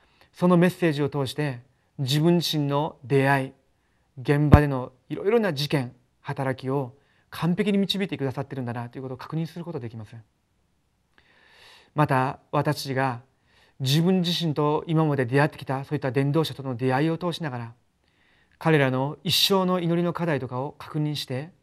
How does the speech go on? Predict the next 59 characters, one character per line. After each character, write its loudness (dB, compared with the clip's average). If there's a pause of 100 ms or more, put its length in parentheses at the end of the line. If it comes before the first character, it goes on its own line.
(460)
そ -4
の 4
人 0
を 0
覚 4
え 0
て -4 (340)
祈 4
る 4
時 -2
間 -2
が -2
あ 2
る 0
ん -2
で -4
あ -6
れ -8
ば、 -6 (720)
神 2
様 -8
が -6
そ -6
の 0
人 -4
に -6 (160)
与 2
え 6
よ 2
う -8
と -12
し -10
て -2
い 4
ら 0
っ 0
し -8
ゃ -6
る -6
答 -2
え、 -8 (720)
メ -2
ッ -2
セ 2
ー 4
ジ、 -2 (600)
祈 4
り 6
の 4
課 -2
題、 -4 (120)
そ -4
う 4
い 2
っ -12
た -2
部 -2
分 0
を -4